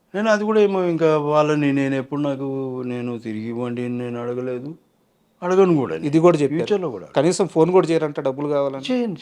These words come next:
Speaker 1: చేయను, అసలు చేయనే చేయను. మనం బుద్ధి పుట్టి మనం ఇచ్చినాం. నువ్వు ఆ రోజు నీకు లేదు అని నువ్వు తప్పించుకోవాల్సింది. నేనే కదా ఇచ్చింది.
Speaker 2: మ్మ్.
Speaker 1: నేను తప్పించుకోవాల్సింది.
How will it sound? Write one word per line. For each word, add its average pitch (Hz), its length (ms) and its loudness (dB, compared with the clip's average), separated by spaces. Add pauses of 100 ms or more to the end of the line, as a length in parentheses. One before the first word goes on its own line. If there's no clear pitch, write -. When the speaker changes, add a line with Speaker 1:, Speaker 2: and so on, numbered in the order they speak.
Speaker 1:
చేయను, - 580 -20
అసలు 160 300 -8
చేయనే 190 340 -6
చేయను. - 340 -12 (540)
మనం 165 360 -2
బుద్ధి 139 280 -4
పుట్టి 247 240 -2
మనం 240 240 0
ఇచ్చినాం. 196 380 -2
నువ్వు 135 160 2
ఆ 120 80 6
రోజు 185 220 2
నీకు 208 840 0 (380)
లేదు 208 520 8
అని 208 160 -2
నువ్వు 196 200 -2
తప్పించుకోవాల్సింది. 170 1000 -2
నేనే 196 360 0
కదా 180 500 0
ఇచ్చింది. 185 680 -6 (160)
Speaker 2:
మ్మ్. 123 300 -8
Speaker 1:
నేను 208 140 -6
తప్పించుకోవాల్సింది. 202 880 -2